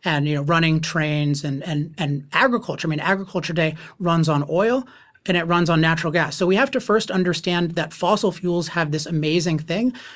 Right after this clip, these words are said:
where they provide twenty-four seven energy for every need of billions of people. And so when you're looking at something like solar and wind, the question isn't like, "Oh, do I like the sun?"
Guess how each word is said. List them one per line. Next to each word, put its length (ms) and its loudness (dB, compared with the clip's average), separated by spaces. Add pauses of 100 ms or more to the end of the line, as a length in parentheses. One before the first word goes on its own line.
(120)
where 120 2
they 120 2
provide 400 0
twenty-four 560 0
seven 420 -2
energy 600 -2 (320)
for 440 -4
every 380 4
need 400 0 (240)
of 280 -2
billions 500 4
of 160 -2
people. 380 0
And 100 -4
so 80 0
when 140 2
you're 120 0
looking 280 2
at 80 -4
something 260 0
like 160 0
solar 320 0
and 80 -2
wind, 240 4
the 60 -2
question 320 0
isn't 140 0
like, 220 -6
"Oh, 100 4
do 160 2
I 120 2
like 240 -4
the 80 -10
sun?" 380 -2